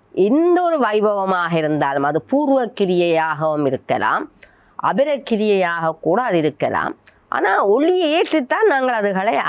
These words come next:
ஆரம்பிக்கின்றோம். இப்ப இந்த இடத்திலே நான் இன்னொரு விஷயம், இது என்னுடைய மனதில் இருக்கிற ஆதங்கத்தை நான்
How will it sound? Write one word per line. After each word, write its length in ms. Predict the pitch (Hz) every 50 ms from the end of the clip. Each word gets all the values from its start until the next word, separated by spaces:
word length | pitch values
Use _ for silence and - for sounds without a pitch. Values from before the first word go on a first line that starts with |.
| 160 165 165
ஆரம்பிக்கின்றோம். 640 | 165 160 147 139 139 - - 135 131 123 127 120 - - - -
இப்ப 140 | - - -
இந்த 340 | 196 190 220 294 320 403 311
இடத்திலே 500 | 262 233 269 285 262 - 302 285 294 294
நான் 180 | 277 262 254 254
இன்னொரு 400 | 202 190 208 240 247 247 233 214
விஷயம், 400 | 185 185 - - - 190 170 170
இது 100 | 170 175
என்னுடைய 300 | 180 180 180 185 180 170
மனதில் 380 | 165 160 165 190 214 220 220
இருக்கிற 400 | 220 220 214 214 202 - 202 202
ஆதங்கத்தை 720 | 180 156 147 156 180 190 208 202 202 196 190 185 - 185 196
நான் 340 | 190 185 180 180 185 185